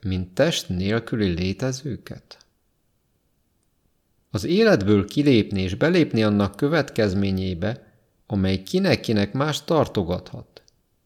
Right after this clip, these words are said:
Ezzel a félelemmel sikeresen lehet kondicionálni az emberi lényeket,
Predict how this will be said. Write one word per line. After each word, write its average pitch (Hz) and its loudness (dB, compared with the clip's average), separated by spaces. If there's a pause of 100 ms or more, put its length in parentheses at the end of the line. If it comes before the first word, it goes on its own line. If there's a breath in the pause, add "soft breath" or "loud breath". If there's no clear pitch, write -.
(260)
Ezzel 104 4
a 104 4
félelemmel 107 4
sikeresen 104 -2
lehet 98 0
kondicionálni 101 -2
az 98 -2
emberi 107 0
lényeket, 107 -2